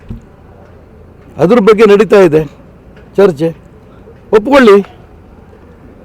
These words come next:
ಕುಮಾರಸ್ವಾಮಿಯವರು, ಅವ್ರ ಅಪ್ಪ ಏನು ದೇವೇಗೌಡರು ಭಕ್ತಿಯಿಂದ ಅವ್ರ ಜೀವನ ಇಡೀ ಸಾಗಿಸಿ ಇಷ್ಟು ವರ್ಷ ವ-, ವ-, ರಾಜ್ಯಕ್ಕೆ, ದೇಶಕ್ಕೆ ಒಳ್ಳೆ ಕೆಲಸ ಮಾಡಿದ್ದಾರೆ ಅವರು.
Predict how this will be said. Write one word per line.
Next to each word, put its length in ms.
ಕುಮಾರಸ್ವಾಮಿಯವರು, 1300
ಅವ್ರ 140
ಅಪ್ಪ 220
ಏನು 380
ದೇವೇಗೌಡರು 800
ಭಕ್ತಿಯಿಂದ 480
ಅವ್ರ 160
ಜೀವನ 280
ಇಡೀ 420
ಸಾಗಿಸಿ 400
ಇಷ್ಟು 200
ವರ್ಷ 160
ವ-, 320
ವ-, 160
ರಾಜ್ಯಕ್ಕೆ, 580
ದೇಶಕ್ಕೆ 400
ಒಳ್ಳೆ 200
ಕೆಲಸ 220
ಮಾಡಿದ್ದಾರೆ 340
ಅವರು. 180